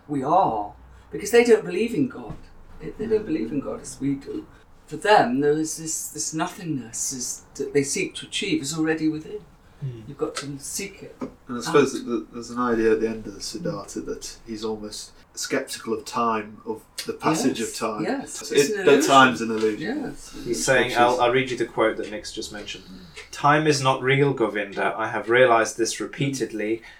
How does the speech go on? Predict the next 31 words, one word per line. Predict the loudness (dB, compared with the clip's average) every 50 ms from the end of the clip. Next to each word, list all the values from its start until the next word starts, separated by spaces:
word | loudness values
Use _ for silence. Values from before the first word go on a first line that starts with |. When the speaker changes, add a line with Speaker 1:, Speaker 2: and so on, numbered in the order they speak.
| -18 -6 -4
Speaker 3:
and | -2 0 0
if | 0 0 -2
time | -2 0 2 2 2 2
is | 0 0 2
not | 2 2 2 2
real, | 4 4 6 6 6 4
then | 4 2 0 0
the | 0
dividing | 0 0 2 4 4 4 4 2 0 0
line | 2 2 4 4 2 0 -2
that | -2 -2 -2 -2
seems | -2 -2 -2 -2 -2 -4 -4 -6 -4
to | 0 2
lie | 4 4 4 2 0
between | 0 -4 -4 -2 -2 0 0 0
this | -2 -2 -2 -2 0
world | 2 2 2 2 0
and | -2 -4 -6
eternity, | -10 -4 0 0 2 2 0 -2 -4 -6 -4 -4
between | -6 -6 -4 -2 -2 -2 -2 -2
suffering | -4 -2 -2 -2 -4 0 0 0 0 0 -2
and | -8 -6 -2
bliss, | 0 0 0 0 -2
between | -4 -8 -6 -4 -4 -4 -4 -2
good | 0 0 2 2
and | 0 -2 -6
evil, | -6 -6 -6 -6 -6 -6 -4 -2
is | -2 -2 -2
also | 2 4 4 4 4 2 -2 -4 -6 -8
an | -10 -12
illusion." | -10 -8 -8 -8 -10 -12 -14 -16